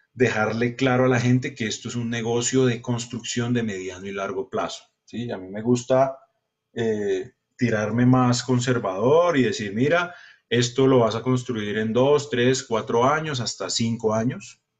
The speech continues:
¿sí? Para que la gente ya se visualice en este negocio a largo plazo y que no piense que esto es un negocio de corto plazo.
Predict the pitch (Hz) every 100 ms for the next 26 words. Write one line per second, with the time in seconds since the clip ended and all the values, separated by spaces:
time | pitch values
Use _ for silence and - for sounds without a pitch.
0 | _ 98 107 123 _ _ _ 113 113 113
1 | 110 98 101 - 117 120 113 123 120 120
2 | - 92 101 165 - 107 104 - 117 107
3 | 101 98 117 113 120 - - _ _ 95
4 | 98 98 104 107 139 151 151 151 123 -
5 | 98 95 - 113 110 110 110 - 104 110
6 | 107 104 101 110 104 - 98 - 127 123
7 | 127 151